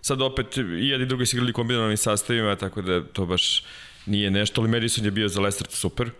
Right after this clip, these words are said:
zaista posle dugačke povrede, mislim će vrlo brzo biti lider tima,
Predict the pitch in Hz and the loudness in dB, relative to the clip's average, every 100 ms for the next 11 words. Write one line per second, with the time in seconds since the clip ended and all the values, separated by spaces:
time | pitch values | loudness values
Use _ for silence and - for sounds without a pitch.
0 | - 76 82 82 - - 82 85 87 - | -8 0 2 0 -4 -4 -2 0 -2 -2
1 | 82 90 85 87 85 82 - 85 87 - | -2 0 2 2 0 -2 -4 -6 -4 -2
2 | 87 87 80 85 82 78 - 85 90 87 | -2 -2 -2 -4 -4 -4 -4 -2 0 -2
3 | - 92 101 104 | 0 0 2 2